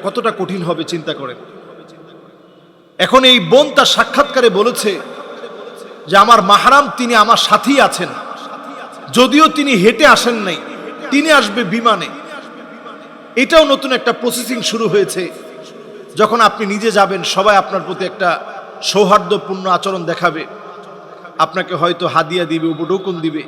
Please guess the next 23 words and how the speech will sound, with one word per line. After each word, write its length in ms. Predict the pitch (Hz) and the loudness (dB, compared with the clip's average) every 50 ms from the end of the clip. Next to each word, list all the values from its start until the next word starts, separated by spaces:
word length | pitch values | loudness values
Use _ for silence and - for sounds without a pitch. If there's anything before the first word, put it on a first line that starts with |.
| - - - - - - - - - - - - - - - | -14 -18 -20 -20 -20 -20 -20 -20 -20 -20 -20 -20 -20 -8 -4
এগুলো 280 | - 214 202 277 277 277 | -2 0 2 2 2 2
সব 560 | - - - - 247 294 330 349 349 339 349 339 | 2 2 4 6 8 10 10 10 8 6 4 0
মিলিয়ে 320 | 277 262 240 226 185 151 - - - - - - - - - 349 349 - 240 254 | -2 -2 -2 -2 -4 -4 -8 -10 -12 -12 -12 -12 -12 -10 -8 -8 -8 -6 -4 -2
এরপরে 260 | 302 311 294 285 277 262 | -2 0 2 4 6 6
আপনি 280 | 240 - - 233 240 | 6 4 2 0 0
আপনার 220 | 226 - 196 220 208 - - | 0 0 0 -2 -4 2 2
পরিবারকে 480 | 226 220 220 202 202 185 - - 214 | 2 2 4 2 0 0 0 -2 -4
নিয়ে 200 | 190 190 196 190 | -4 -4 -6 -4
গেলেন, 260 | 165 170 180 170 165 147 139 - - | -4 -4 -4 -4 -6 -8 -10 -2 0
তারা 180 | 196 196 208 | 2 2 2
হয়তো 240 | 190 202 190 196 190 | 2 0 -2 -2 -4
বিমানে 360 | 165 185 196 190 190 180 175 | -6 -6 -6 -6 -6 -6 -6
চড়ে 240 | - 185 180 165 165 | -6 -6 -6 -4 -4
যাবে। 300 | 151 156 147 131 135 123 - - - - - - - - - - - - - - - | -4 -4 -4 -6 -8 -12 -18 -20 -20 -20 -20 -20 -20 -20 -20 -20 -20 -20 -20 -12 -8
এই 80 | 160 160 | -6 -6
বিষয়গুলো 520 | 156 - - - 196 208 180 190 196 185 | -4 -4 -4 -6 -6 -6 -6 -6 -4 -4
ইসলাম 380 | 175 156 - - 185 185 180 160 | -4 -4 -4 -2 -2 -2 -2 -2
আসলে, 400 | 160 160 - 185 180 165 151 - - - - - - - - - - - - - - - - - - | -4 -6 -6 -8 -8 -8 -8 -10 -12 -18 -20 -20 -20 -20 -20 -20 -20 -20 -20 -20 -20 -20 -18 -4 0
যদিও 300 | 196 196 175 196 247 254 | 0 0 2 4 6 6
আপনি 280 | 233 202 - - 214 185 | 6 6 4 -2 -4 0
পায়ে 220 | - 196 190 196 185 | 0 2 2 2 0
হেঁটে 260 | 185 214 - 254 247 | -2 -2 -2 -4 -6
গেলে, 360 | 202 208 226 214 202 190 - | -4 -2 -2 0 0 -2 -2